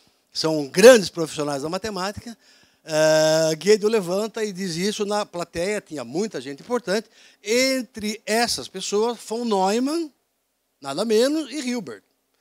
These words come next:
Hilbert não deu nem bola, porque aquele moleque falou. O von Neumann falou, "Peraí, peraí, vem cá", no fim da reunião, "olha, eu já tinha pensado nisso."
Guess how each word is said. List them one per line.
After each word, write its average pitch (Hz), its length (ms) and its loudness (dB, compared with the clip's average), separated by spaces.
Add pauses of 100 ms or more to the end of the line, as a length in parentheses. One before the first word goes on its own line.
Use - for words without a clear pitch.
(440)
Hilbert 302 360 -4
não 277 200 -4
deu 277 240 -2
nem 285 240 -4
bola, 180 640 0 (1300)
porque 143 200 -12
aquele 180 220 -4
moleque 175 380 0
falou. 180 420 0 (1000)
O 208 60 -14
von 359 220 0
Neumann 247 440 8
falou, 196 200 0
"Peraí, 214 280 -6
peraí, 117 400 -10 (480)
vem 233 80 -6
cá", - 180 -12 (360)
no 110 100 -20
fim 156 200 -8
da 139 100 -4
reunião, 127 400 -8 (400)
"olha, 226 220 0
eu 196 80 2
já 226 120 2
tinha 247 240 2
pensado 311 600 4
nisso." 208 600 4